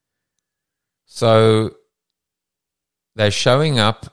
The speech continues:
for required attendance, but they're not sticking around all day. I mean, the fact that this is even a thing just shows you how broken the system is. I mean, this is actually taking us back now to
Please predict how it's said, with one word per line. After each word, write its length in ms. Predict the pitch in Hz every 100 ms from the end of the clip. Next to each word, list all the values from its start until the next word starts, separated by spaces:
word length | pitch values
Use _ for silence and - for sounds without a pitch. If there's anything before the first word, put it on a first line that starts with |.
| _
for 180 | - 101
required 400 | 98 113 101 101
attendance, 800 | 98 - 101 87 80 107 - - _ _ _ _
but 120 | -
they're 140 | - 104
not 200 | 107 120
sticking 560 | - - 139 - 113
around 720 | 95 90 104 98 50 50 - - _
all 180 | 92 92
day. 260 | 92 82 76
I 60 |
mean, 280 | 127 143 135 - _ _ -
the 80 |
fact 280 | 147 233 240
that 140 | 190 143
this 180 | 147
is 160 | 139 123
even 180 | 143 120
a 60 | 101
thing 520 | - 131 110 78 -
just 180 | - 120
shows 400 | - 123 143 110
you 120 | 95
how 160 | 98 101
broken 520 | 87 92 113 - 87
the 80 | 90
system 460 | - 143 - 71
is. 380 | - - - - _ _ _ _ _ _ _ _ _ _ _ _ _ _ _ _ _ -
I 40 |
mean, 140 | 151
this 160 | 147 156
is 160 | 147 -
actually 340 | 156 - - 160
taking 460 | - 131 123 120
us 140 | 113 98
back 340 | 90 104 -
now 300 | 98 82 82
to 400 | - - 104 104